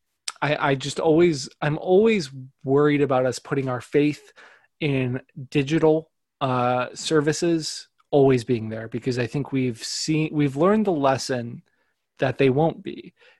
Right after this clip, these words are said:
You know, uh, <laughs> I've had to watch SoundCloud almost die and get saved several times. And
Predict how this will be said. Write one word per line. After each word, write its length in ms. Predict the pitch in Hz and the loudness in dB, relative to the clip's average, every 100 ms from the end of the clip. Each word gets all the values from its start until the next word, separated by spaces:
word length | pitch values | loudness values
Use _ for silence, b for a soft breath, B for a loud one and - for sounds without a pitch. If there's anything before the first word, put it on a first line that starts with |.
| - | -8
You 100 | 127 | -4
know, 340 | 127 120 120 _ - | -2 -4 -8 _ -12
uh, 380 | 156 175 - 170 120 - | -10 -6 -6 -6 -8 -8
<laughs> 240 | - - | -8 -2
I've 180 | 143 139 | 0 2
had 200 | 156 151 | 2 0
to 100 | 156 | 0
watch 320 | 143 135 135 | 2 4 2
SoundCloud 640 | - 147 143 147 151 139 135 | 0 0 2 2 2 2 2
almost 500 | 156 151 151 139 - | 0 2 2 2 2
die 240 | 131 131 | 4 4
and 180 | 127 120 | 2 -2
get 200 | 123 - | -4 -4
saved 460 | - 131 127 - b b _ | 0 2 0 -2 b b _
several 640 | - - - 175 208 208 143 | -10 -6 -2 -2 2 2 2
times. 640 | - 202 123 - - - B B B B - | 0 0 0 -6 -18 -20 B B B B -2
And 420 | 160 156 151 | 0 2 2